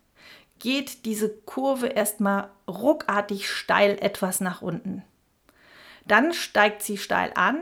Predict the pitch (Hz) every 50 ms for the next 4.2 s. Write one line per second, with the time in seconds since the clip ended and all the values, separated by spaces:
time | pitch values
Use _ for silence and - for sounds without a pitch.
0 | 480 - - - - 226 226 - - 226 240 240 - - - - - 196 202 -
1 | - 220 214 202 202 - - - - 226 196 185 - - - - _ _ _ _
2 | _ _ _ _ _ _ - - - - - _ - 208 220 254 277 277 302 247
3 | - 254 226 220 208 196 - - 175 175 185 - - 247 262 269 311 359 359 -
4 | - - - -